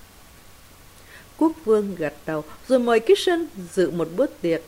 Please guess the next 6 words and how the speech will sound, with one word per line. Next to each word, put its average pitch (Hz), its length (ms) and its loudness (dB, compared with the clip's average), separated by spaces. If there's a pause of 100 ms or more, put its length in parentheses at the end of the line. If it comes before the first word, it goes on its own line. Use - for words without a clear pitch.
(140)
thịnh 156 160 -6 (100)
soạn. 156 340 -8 (1120)
Trong 180 320 -4
bữa 202 140 2
tiệc, 170 360 -4
quốc 320 140 0